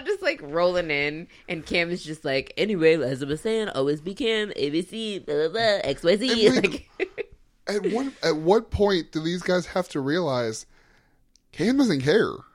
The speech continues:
Speaker 1: No, Cam doesn't care. Like, he was straight up, like I said, giving a press conference. <laughs> Like,
Speaker 2: It
Speaker 1: he did not care. And the look on his face, but every time he would look at the camera, and he was like, "Oh, well, so." <laughs>
Speaker 2: It was like, it was like he didn't see,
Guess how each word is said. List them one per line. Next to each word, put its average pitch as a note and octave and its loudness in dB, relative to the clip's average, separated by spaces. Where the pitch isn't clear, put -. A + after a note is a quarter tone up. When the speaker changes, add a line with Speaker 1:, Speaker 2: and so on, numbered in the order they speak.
Speaker 1:
No, F#3+ 6
Cam F#3 -2
doesn't F#3+ -2
care. B2 -2
Like, E3+ 2
he F#3 0
was F#3 -2
straight D#3+ 2
up, F3+ 0
like C#3+ 2
I E3+ 0
said, F#3+ -6
giving C#3+ -2
a F3 -2
press - 0
conference. D3 2
<laughs> - 4
Like, - 4
Speaker 2:
It G#4 2
Speaker 1:
he D#4+ 4
did F#4 0
not F4 2
care. - 6
And F#3 2
the F#3+ 4
look G3 4
on A3+ 4
his B3 0
face, A3+ 2
but E3+ -2
every D#3+ 0
time G3 -4
he F#3+ -2
would E3+ -4
look D#3 0
at F3+ 2
the F3 -12
camera, A3+ -6
and D#3+ -4
he D#3 -4
was C3 -6
like, B2 -8
"Oh, D#3 0
well, E3 -8
so." F#3 -4
<laughs> G3+ -2
Speaker 2:
It G#3 10
was G3+ 4
like, G3+ 4
it G#3+ 4
was G#3+ 4
like G3+ -2
he G3+ -6
didn't D3+ 2
see, B2+ -8